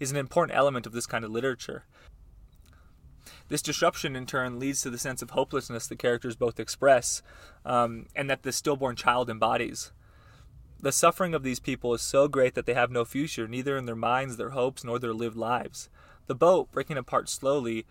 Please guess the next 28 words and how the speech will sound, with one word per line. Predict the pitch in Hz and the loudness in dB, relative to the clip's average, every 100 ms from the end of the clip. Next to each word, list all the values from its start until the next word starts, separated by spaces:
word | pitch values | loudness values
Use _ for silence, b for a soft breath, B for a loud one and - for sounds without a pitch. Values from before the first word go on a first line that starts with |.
| b | b
as | - 120 | -6 0
well | 143 | 0
as | 139 | 0
the | 123 | -2
second | - 143 139 | -4 -4 -4
narrator's | 123 123 120 117 113 | -2 0 0 -2 -6
dream | - 131 139 | -4 -4 -4
in | 117 | -6
which | 117 120 | -6 -6
she | - 123 | -6 -4
is | |
unable | 117 120 120 113 | -4 -4 -6 -8
to | |
speak, | - - 139 123 - | -10 -6 -6 -6 -4
both | 135 147 | -2 0
represent | 139 131 120 127 127 123 - | -2 -2 -2 -2 -4 -8 -4
this | 135 | -4
part | - 135 120 | 0 2 2
of | 110 113 | 0 -2
their | 113 | -4
existence. | 110 117 120 - - - - B B B - | -4 -6 -8 -8 -12 -14 -16 B B B -8
The | |
girl | 127 160 160 | 2 4 4
sums | - 147 143 | 2 0 0
this | 135 - | -4 -2
sentiment | - - 135 131 117 120 | -4 -4 -4 -4 -2 0
up, | 113 - - - - - | 0 -2 -20 -20 -20 -8
quote, | - 120 113 | 0 0 0